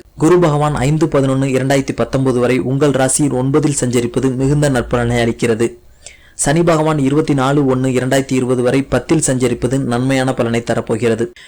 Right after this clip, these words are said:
இந்த தமிழ் புத்தாண்டில் குரு பகவான் ஐந்து பதினொன்னு இரண்டாயிரத்தி பத்தொன்பது வரை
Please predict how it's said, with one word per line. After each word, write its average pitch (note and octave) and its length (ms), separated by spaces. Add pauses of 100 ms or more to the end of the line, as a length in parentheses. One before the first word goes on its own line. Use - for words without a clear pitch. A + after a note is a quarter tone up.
(120)
இந்த D#3 280
தமிழ் E3 220
புத்தாண்டில் D#3+ 400
குரு D3 200
பகவான் C#3 360
ஐந்து D3 320
பதினொன்னு C3+ 440 (120)
இரண்டாயிரத்தி C3 420
பத்தொன்பது B2 420
வரை A#2+ 180